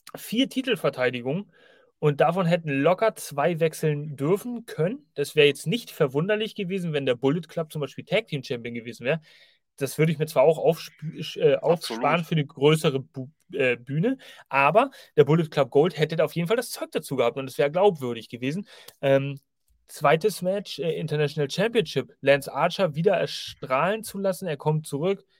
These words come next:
Speaker 1: jetzt hat er gleich wieder verloren, bam. Okay, Orange Cassidy hält den Titel weiter, hätte durchaus wechseln können. Women's Championship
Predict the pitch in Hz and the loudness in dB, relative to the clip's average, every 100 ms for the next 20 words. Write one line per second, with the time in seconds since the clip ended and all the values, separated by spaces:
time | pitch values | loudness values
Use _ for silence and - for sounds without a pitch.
0 | _ 143 - 151 143 135 131 131 - 127 | _ 0 2 2 4 2 2 0 4 4
1 | 131 151 147 131 131 139 143 _ _ _ | 4 0 4 6 8 6 0 _ _ _
2 | _ 135 143 143 135 127 - 143 156 135 | _ -2 4 6 6 2 -4 -4 -2 -2
3 | 139 135 135 135 139 139 110 - - 120 | -2 -6 -8 0 0 0 -4 -10 -10 -6
4 | 123 156 175 160 120 113 - _ - 156 | -4 -2 0 -2 -4 -8 -10 _ -2 2
5 | 208 180 - 180 170 165 156 160 | 2 2 0 -2 0 -4 -4 -8